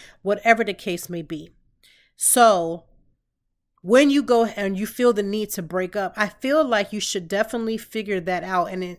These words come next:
and understand your why. Why do you feel the need to break up the relationship?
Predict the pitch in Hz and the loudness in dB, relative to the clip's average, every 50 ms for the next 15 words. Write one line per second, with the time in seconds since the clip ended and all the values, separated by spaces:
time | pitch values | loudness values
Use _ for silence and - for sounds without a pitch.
0 | _ - 190 190 180 202 208 220 208 208 208 - - 208 196 190 196 180 175 170 | _ -10 -10 -8 -6 -6 -6 -6 -6 -6 -8 -8 -6 -6 -6 -4 -4 -4 -4 -4
1 | 165 156 160 170 160 151 - - - _ _ _ _ _ _ _ _ _ _ - | -4 -4 -4 -6 -6 -8 -12 -18 -20 _ _ _ _ _ _ _ _ _ _ -14
2 | 180 170 165 185 196 208 233 262 285 277 285 262 226 226 233 233 - - 226 214 | -10 -4 2 4 6 6 6 4 2 0 0 0 0 -2 -2 -4 -4 -2 -2 -2
3 | 208 185 196 196 202 196 190 185 - 190 165 - 180 185 185 180 - 180 165 170 | 0 -2 -4 -6 -4 -6 -6 -6 -8 -10 -8 -6 -4 -4 -4 -2 -2 -2 -2 -2
4 | - 180 165 165 165 165 160 151 - - - 139 - - - - - _ _ | -4 -8 -6 -6 -6 -8 -8 -10 -12 -14 -14 -14 -14 -16 -16 -18 -20 _ _